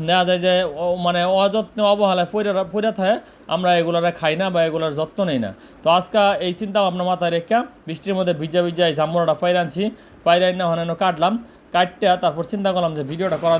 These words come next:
দরকার। হুম, সেই স্বাদ, সেই স্বাদ, কে কইছে স্বাদ নাই? স্বাদের জাম্বুরা ভর্তা, নিজের গাছের এরকম জাম্বুরা ভর্তা, ভর্তা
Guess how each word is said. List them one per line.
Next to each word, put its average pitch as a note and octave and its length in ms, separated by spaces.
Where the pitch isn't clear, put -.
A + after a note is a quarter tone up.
দরকার। C3 240
হুম, A3 180
সেই G#3+ 220
স্বাদ, D#3+ 220
সেই F#3+ 220
স্বাদ, F#3 160
কে F#3 160
কইছে D3+ 240
স্বাদ D#3 200
নাই? G2 100
স্বাদের D3+ 340
জাম্বুরা F3 300
ভর্তা, D#3+ 300
নিজের E3+ 360
গাছের F3+ 320
এরকম D#3+ 280
জাম্বুরা F#3 340
ভর্তা, D3 200
ভর্তা C#3+ 220